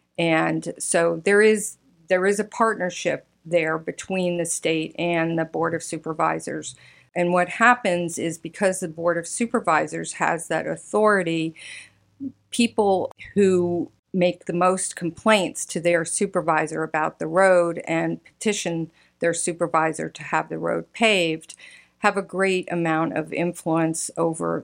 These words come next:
the process. One of the things that we're really working on with V dot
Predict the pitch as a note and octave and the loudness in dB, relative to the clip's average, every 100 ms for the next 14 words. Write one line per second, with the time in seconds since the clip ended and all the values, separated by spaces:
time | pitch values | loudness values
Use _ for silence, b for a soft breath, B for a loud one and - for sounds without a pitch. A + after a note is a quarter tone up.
0 | - F3 E3+ - D#3 D#3 - - D3 - | -6 -4 -4 0 0 0 -4 -6 -6 -8
1 | - b b b - F#3 F3 F3 F3 F3+ | -14 b b b 0 2 2 2 2 0
2 | E3+ E3+ - F3+ F3+ E3+ F3 E3 E3 E3 | 0 -2 0 2 2 2 0 0 -2 -6
3 | - E3 F3 F#3+ G3 F3+ F3 E3 E3 E3 | -8 -8 0 0 2 0 2 2 2 0
4 | D#3+ F3+ G3+ F3+ D#3 D#3+ D#3+ D#3+ | 0 0 0 -2 -2 0 2 2